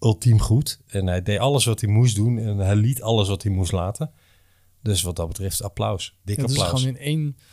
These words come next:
Speaker 1: Wat een leuke gast.
Speaker 2: in één, eh, etappe heeft hij echt een hele dikke, vette ervaring opgedaan. Dat
Speaker 1: Ja.
Speaker 2: was wel heel gaaf.
Speaker 1: En, eh, reken maar, voor hem als, als, eh, prof, neoprof,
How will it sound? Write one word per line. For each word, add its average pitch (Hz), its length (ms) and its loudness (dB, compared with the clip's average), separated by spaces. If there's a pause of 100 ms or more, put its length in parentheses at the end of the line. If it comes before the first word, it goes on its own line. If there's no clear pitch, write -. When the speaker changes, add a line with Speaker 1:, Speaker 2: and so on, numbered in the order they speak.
(120)
Speaker 1:
Wat 117 180 0
een 101 80 2
leuke 98 240 0
gast. - 360 -6
Speaker 2:
in 135 200 0
één, 180 280 0
eh, 139 320 2
etappe 165 380 0
heeft 147 280 2
hij 143 280 -2
echt 139 200 -8
een 131 100 -2
hele 143 320 -2
dikke, 151 260 -2
vette 143 240 -6
ervaring 127 440 -2
opgedaan. 113 340 -6
Dat 113 100 -6
Speaker 1:
Ja. 127 60 2
Speaker 2:
was 147 100 2
wel 131 120 -2
heel 131 120 -4
gaaf. - 360 -10 (480)
Speaker 1:
En, 98 320 2
eh, 87 280 -2
reken 110 320 0
maar, 104 360 0 (460)
voor 104 340 0
hem 117 200 4
als, 101 340 0
als, 98 300 -2
eh, 90 200 -2 (120)
prof, - 580 -2 (440)
neoprof, 123 720 2